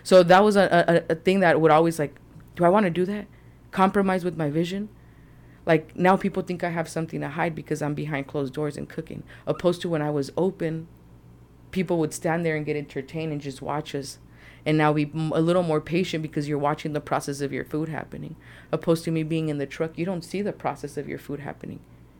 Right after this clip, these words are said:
Now you're scared. What if we're, scr-, you know, touching something and then touching something else, or grabbing your food, and now you're concerned? And when we were open, it's like you're watching, "Oh, look, she's grabbing that and grabbing that and doing this, doing this. There's the process. Cool."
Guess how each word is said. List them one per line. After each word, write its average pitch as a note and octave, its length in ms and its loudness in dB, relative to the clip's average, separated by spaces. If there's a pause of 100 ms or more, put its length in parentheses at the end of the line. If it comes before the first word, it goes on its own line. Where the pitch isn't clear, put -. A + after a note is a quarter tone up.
(340)
Now E3+ 160 2
you're F3 160 2
scared. E3+ 380 0
What E3+ 160 4
if G3 160 -4
we're, E3 80 -4
scr-, E3 340 -4
you D#3+ 140 -2
know, D#3 120 0
touching F3 380 -4
something E3+ 420 -4
and D#3+ 120 -4
then D#3+ 80 -2
touching E3 320 -6
something D#3 340 -6
else, D3+ 320 -2
or D3 60 -6
grabbing E3 300 2
your D#3 100 -2
food, E3+ 280 -4
and D3+ 120 -4
now D#3+ 100 0
you're F3+ 160 -4
concerned? - 540 -10 (920)
And D#3+ 120 0
when D#3 180 2
we E3 120 2
were D3+ 120 0
open, F3 240 -4
it's E3 100 -2
like D#3+ 140 -2
you're F#3+ 120 -8
watching, - 320 -6
"Oh, C4 180 -2
look, A#3+ 180 -2
she's E3 200 -8
grabbing F3+ 300 0
that F3+ 180 -4
and E3 100 -8
grabbing D#3+ 280 -2
that D#3+ 120 -6
and E3 100 -8
doing D#3+ 220 -6
this, D#3 160 -6
doing D3+ 240 -6
this. D3 140 -6
There's D#3 180 -4
the D#3 80 -2
process. - 580 -8
Cool." - 240 -12